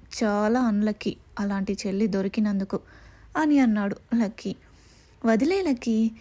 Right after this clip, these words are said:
ఇంతకీ చెప్పు, ఆఫీస్కి వెళ్ళావా?" అని అడిగింది భార్గవి టాపిక్ డైవర్ట్ చేయడం కోసం. ఇక ఆఫీస్లో జరిగింది భార్గవి చెప్తే తను మళ్ళీ బాధపడుతుందని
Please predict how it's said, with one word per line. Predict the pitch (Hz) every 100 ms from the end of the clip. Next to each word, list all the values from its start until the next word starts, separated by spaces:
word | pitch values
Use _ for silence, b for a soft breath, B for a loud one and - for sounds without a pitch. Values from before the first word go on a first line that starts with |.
| B -
ఇంతకీ | 269 262 294 294
చెప్పు, | 240 - 262 -
ఆఫీస్కి | 208 226 233 262
వెళ్ళావా?" | 233 208 202 196 202 - -
అని | 214 214
అడిగింది | 208 196 196 - - 208
భార్గవి | 208 202 226 202 202 - - -
టాపిక్ | 226 233 311
డైవర్ట్ | 269 208 214 220
చేయడం | 202 202
కోసం. | 233 214 220 208 B B B B B -
ఇక | 349 349
ఆఫీస్లో | 269 254 302 339 294
జరిగింది | 247 226 220 247
భార్గవి | 220 208 196 220
చెప్తే | 240 226 - - 214 214 - - 220
తను | 202
మళ్ళీ | 202 196 214 233
బాధపడుతుందని | 254 208 208 233 240 226 220 202 202 269